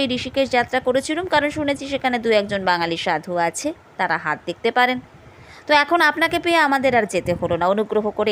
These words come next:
এর হাত দেখে যা সত্য মনে হয় অকপটে বলুন।" এই বলিয়া যুবক একটি আলো জ্বালাইয়া যুবতীর হস্তের নিকট ধরিল, আর আমি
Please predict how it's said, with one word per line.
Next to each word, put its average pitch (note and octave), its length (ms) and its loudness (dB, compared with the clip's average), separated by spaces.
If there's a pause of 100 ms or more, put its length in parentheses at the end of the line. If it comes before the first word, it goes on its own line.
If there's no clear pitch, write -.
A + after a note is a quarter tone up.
এর F3+ 100 2
হাত F3 260 -4
দেখে A#3+ 200 0
যা D#3 200 0
সত্য - 360 -6
মনে F#3+ 240 -2
হয় B3+ 200 0 (240)
অকপটে G#3 540 2
বলুন।" F#3+ 280 0 (760)
এই F4 220 2
বলিয়া A3 400 2 (120)
যুবক G#3+ 520 0
একটি G#3 320 -4 (440)
আলো A3+ 260 0
জ্বালাইয়া E3+ 500 0 (1000)
যুবতীর B3+ 420 2
হস্তের F3+ 340 -4
নিকট E3+ 320 -4
ধরিল, D#3+ 280 -8 (640)
আর G3+ 100 0
আমি G3+ 240 2